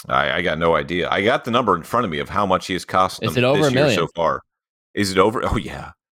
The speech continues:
Speaker 2: <laughs> Oh, okay.
Speaker 1: Tell you what, Nick, I have the, I have every driver's total, okay, for money
Speaker 2: Is
Speaker 1: cost.
Speaker 2: he ranked
Speaker 1: You know who
Speaker 2: first?
Speaker 1: Hold on. You know who came in dead last?
Speaker 2: Max
Speaker 1: For money
Speaker 2: Verstappen.
Speaker 1: cost?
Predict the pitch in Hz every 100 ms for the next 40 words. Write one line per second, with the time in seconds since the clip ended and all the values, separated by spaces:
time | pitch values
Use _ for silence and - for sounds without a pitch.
0 | - - - 202 - - - 139 - 104
1 | 170 - 202 139 - _ - 147 135 -
2 | - 135 151 156 131 123 120 107 123 113
3 | 113 107 101 95 - - 131 131 156 160
4 | - 101 107 101 98 92 95 92 - _
5 | - 107 95 71 57 - _ _ _ 87
6 | 87 92 95 - 92 85 80 - 92 95
7 | 95 95 123 - 143 156 135 - 127 131
8 | 131 123 _ _ _ _ _ _ _ -
9 | 120 117 73 - 101 117 120 123 117 95
10 | 98 101 101 120 - - _ _ _ _
11 | 95 95 98 98 107 110 82 80 92 101
12 | - -